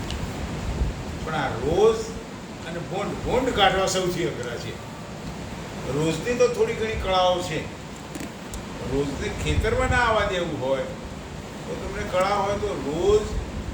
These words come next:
એક કોઈ એક જગ્યાએ જ રહેતા હોય, ફિક્સ જગ્યા હોય.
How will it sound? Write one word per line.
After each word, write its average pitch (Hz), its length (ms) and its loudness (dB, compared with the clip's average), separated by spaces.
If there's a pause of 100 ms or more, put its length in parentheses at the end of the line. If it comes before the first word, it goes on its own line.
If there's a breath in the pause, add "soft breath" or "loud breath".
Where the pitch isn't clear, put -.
(560)
એક 415 120 2 (200)
કોઈ 415 120 4
એક - 160 0
જગ્યાએ 208 320 4
જ 196 120 0
રહેતા 160 220 4
હોય, 123 160 -2 (340)
ફિક્સ 196 300 -4
જગ્યા 185 240 4
હોય. 139 140 4